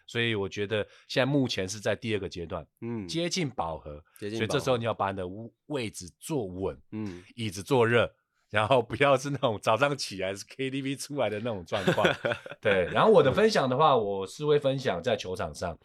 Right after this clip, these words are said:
Speaker 2: 嗯。
Speaker 1: 因为我一直从基层到现在，去年加入特工啊，我觉得会是在，呃，心态上，心态，心理层面上，就是你要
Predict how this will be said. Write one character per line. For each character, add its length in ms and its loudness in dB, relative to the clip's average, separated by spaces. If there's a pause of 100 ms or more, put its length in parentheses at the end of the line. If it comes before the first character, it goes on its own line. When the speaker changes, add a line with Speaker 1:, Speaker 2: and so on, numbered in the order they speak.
(100)
Speaker 2:
嗯。 320 -12
Speaker 1:
因 80 -2
为 20 2
我 80 2
一 80 0
直 100 -6
从 220 -4
基 160 -6
层 240 -4
到 220 0
现 240 -4
在， 180 0
去 160 -6
年 260 -8 (140)
加 160 -2
入 140 -2
特 200 -6
工 300 -12 (340)
啊， 80 0
我 80 2
觉 140 -4
得 160 0
会 100 0
是 160 -8
在， 400 -2 (300)
呃， 160 -14
心 220 -6
态 180 -2
上， 240 -6 (380)
心 240 -10
态， 140 -4
心 160 -6
理 100 -6
层 160 -14
面 160 -14
上， 280 -12
就 120 -12
是 160 -12
你 120 -10
要 300 -2